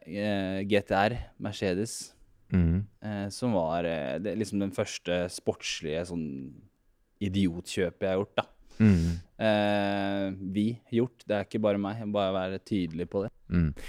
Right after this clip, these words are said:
Speaker 2: Det, det hjelper jo å da ha en fru som også er interessert.
Speaker 1: Ja, hun har jeg fått interessert. Eh, var ikke veldig interessert når, hun har alltid vært glad i å kjøre bil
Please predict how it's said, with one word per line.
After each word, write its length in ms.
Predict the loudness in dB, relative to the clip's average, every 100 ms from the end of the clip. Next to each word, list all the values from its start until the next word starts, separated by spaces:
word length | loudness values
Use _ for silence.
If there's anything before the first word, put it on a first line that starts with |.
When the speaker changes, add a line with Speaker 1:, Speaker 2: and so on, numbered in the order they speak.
| 2
Speaker 2:
Det, 120 | 6 6 8
det 120 | 10
hjelper 360 | 10 10 4 6
jo 100 | 6
å 80 | 8
da 140 | 8
ha 160 | 8 4
en 60 | 2
fru 180 | 2 2
som 200 | 0 -2
også 300 | -4 -2 0
er 140 | 0
interessert. 680 | 0 -2 0 0 0 -2 -20 -20 -20 8
Speaker 1:
Ja, 180 | 10 10
hun 200 | 8 6
har 120 | 8 6
jeg 60 |
fått 240 | 4 2 0
interessert. 520 | 0 2 4 2 4
Eh, 680 | 4 6 6 6 6 4 0 -6 -14 -20 -20 -6
var 340 | 6 8 8
ikke 200 | 6 4
veldig 260 | 6 6 2
interessert 380 | 0 -4 -4 -4
når, 160 | -6 -4
hun 80 | 2
har 80 | 2
alltid 140 | 6
vært 100 | 6
glad 140 | 6 4
i 60 |
å 40 | 4
kjøre 160 | 4
bil 220 | 6 4